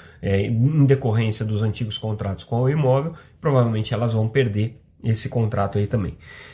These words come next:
É, e aí agora vamos falar sobre o evento de satélites, como eu falei, vamos fazer um balanço aí do que, que aconteceu. É, primeiro,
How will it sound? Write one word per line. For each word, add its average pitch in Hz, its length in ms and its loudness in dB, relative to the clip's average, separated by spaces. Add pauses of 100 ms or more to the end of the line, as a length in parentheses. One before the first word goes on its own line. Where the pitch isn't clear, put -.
(340)
É, 113 240 4
e 160 140 2
aí 165 100 4
agora 196 240 2
vamos 196 180 -2
falar 180 420 -2
sobre 170 520 -4
o 160 140 0
evento 139 320 2
de - 80 -10
satélites, 135 480 0
como 120 200 0
eu 110 40 0
falei, 110 280 0
vamos 120 220 0
fazer 110 180 0
um 110 120 0
balanço 117 480 2
aí 104 100 -2
do 101 80 -6
que, - 120 -14
que - 80 -10
aconteceu. 113 600 -4 (540)
É, 117 380 4
primeiro, 151 500 2